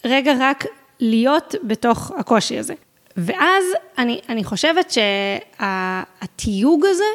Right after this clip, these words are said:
שאת מדברת עליו, הוא לא, אה,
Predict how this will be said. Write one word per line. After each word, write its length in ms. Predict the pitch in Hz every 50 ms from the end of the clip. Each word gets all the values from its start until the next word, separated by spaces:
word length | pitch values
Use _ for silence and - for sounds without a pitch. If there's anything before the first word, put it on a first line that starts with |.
| 427 - _ _ -
שאת 240 | - 226 214 -
מדברת 420 | 226 220 208 202 220 233 254 247 320
עליו, 220 | 311 339 349 359 381 403 - - _ _ _ _ _ _ _ _ _ _
הוא 160 | - 240 247
לא, 340 | 240 247 285 339 370 392 392 - - - _ _ _ _ _ _ _ _ _ -
אה, 140 | 240 226 226